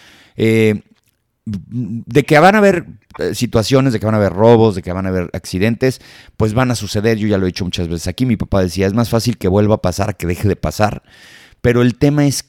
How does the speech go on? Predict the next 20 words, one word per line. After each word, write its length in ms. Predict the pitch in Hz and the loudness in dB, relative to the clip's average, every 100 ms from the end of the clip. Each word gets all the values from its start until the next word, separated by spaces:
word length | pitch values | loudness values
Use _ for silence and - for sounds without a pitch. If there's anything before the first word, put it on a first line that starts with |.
| _ | _
cómo 400 | - 139 143 139 | 0 2 4 4
ir 160 | 135 120 | 4 2
bajando 420 | 123 117 110 113 | -4 -2 -2 -2
este 180 | - 101 | -4 -8
tipo 320 | 113 - 107 | -8 -4 -2
de 80 | 95 | -2
incidencia 600 | 92 - 90 98 95 101 | -4 -2 0 0 -2 -4
y 20 | |
de 80 | 85 | -4
fuerza. 300 | - 71 - | -4 -8 -6
Te 80 | 139 | -2
voy 80 | |
a 40 | 165 | 0
contar 280 | 165 147 135 | 0 2 2
una 140 | 127 | 0
cosa, 300 | - 120 92 | -4 -6 -4
fuimos 280 | 139 156 143 | -4 -4 -4
hace 260 | 127 139 | -4 -6
como 220 | - 104 104 | -6 -6 -4
unos 320 | 110 113 | -4 -8